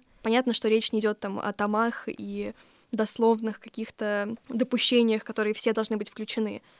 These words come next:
но, э, расширить это примерами. Мы можем оставить те же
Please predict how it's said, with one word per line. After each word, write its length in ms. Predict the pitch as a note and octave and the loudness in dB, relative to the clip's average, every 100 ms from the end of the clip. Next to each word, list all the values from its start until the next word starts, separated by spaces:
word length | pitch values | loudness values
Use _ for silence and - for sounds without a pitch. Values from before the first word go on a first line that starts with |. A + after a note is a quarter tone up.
| _ _ - | _ _ 0
но, 520 | A3 A3+ A3+ A3+ A3 | 4 6 6 4 4
э, 420 | G#3 G#3 G3+ - - | 2 0 -4 -6 -2
расширить 500 | A3+ - B3+ A3+ G#3+ | -2 0 0 0 -2
это 120 | G#3+ | -6
примерами. 460 | - G#3+ C4 D#4 A3 | -2 2 4 4 2
Мы 120 | A3 | 4
можем 240 | C4+ C#4+ | 4 4
оставить 360 | B3+ C4 A#3 A3+ | 2 0 -2 0
те 180 | B3 B3 | 2 2
же 280 | A#3 A3 | 4 2